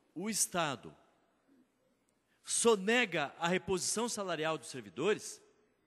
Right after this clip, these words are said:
ele está devendo. A dívida,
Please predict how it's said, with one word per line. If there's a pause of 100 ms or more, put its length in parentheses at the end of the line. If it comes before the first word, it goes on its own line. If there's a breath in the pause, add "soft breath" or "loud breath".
(880)
ele
está
devendo. (3000)
A
dívida,